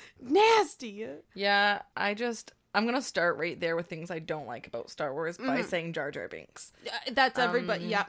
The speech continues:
Speaker 2: like, I just don't see the appeal, like, you know, mentally, emotionally, or sexually.
Speaker 1: <gasps> Victoria.
Speaker 2: Is that bestiality?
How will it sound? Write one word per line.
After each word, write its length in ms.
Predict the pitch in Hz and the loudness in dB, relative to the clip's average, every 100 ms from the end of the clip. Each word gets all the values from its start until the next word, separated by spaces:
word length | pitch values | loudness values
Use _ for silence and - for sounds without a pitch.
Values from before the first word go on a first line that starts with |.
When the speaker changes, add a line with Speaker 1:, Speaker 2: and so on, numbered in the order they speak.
| - _ _ _ _ | -6 _ _ _ _
Speaker 2:
like, 380 | 196 196 196 - - - | 0 0 -2 -10 -12 -2
I 100 | 214 | -2
just 320 | 214 254 226 | 0 -2 -2
don't 360 | 208 196 190 - - | -2 -2 -4 -10 -12
see 180 | - 208 | -8 -6
the 140 | 190 | -6
appeal, 760 | 185 - 202 190 196 208 220 311 | -8 -8 -4 -2 -2 -4 -10 -10
like, 480 | 208 185 - - - _ _ | -6 -6 -8 -14 -20 _ _
you 120 | 202 202 | -8 -4
know, 160 | 185 | -4
mentally, 580 | 185 190 180 180 185 185 | -4 -4 -4 -4 -6 -4
emotionally, 480 | 180 170 165 180 175 | -4 -6 -6 -6 -6
or 240 | 160 160 | -6 -6
sexually. 720 | 180 165 160 - 233 254 311 294 - - - _ _ | -6 -8 -8 -8 -6 -6 -8 -12 -14 -16 -20 _ _
Speaker 1:
<gasps> 520 | _ _ _ _ - | _ _ _ _ -20
Victoria. 640 | - - - - 220 165 - - | -20 -16 -10 -6 -6 -8 -18 -14
Speaker 2:
Is 80 | 226 | -6
that 120 | 285 | -4
bestiality? 760 | 330 403 440 233 190 233 330 302 | -4 -2 -2 -2 -4 -8 -8 -12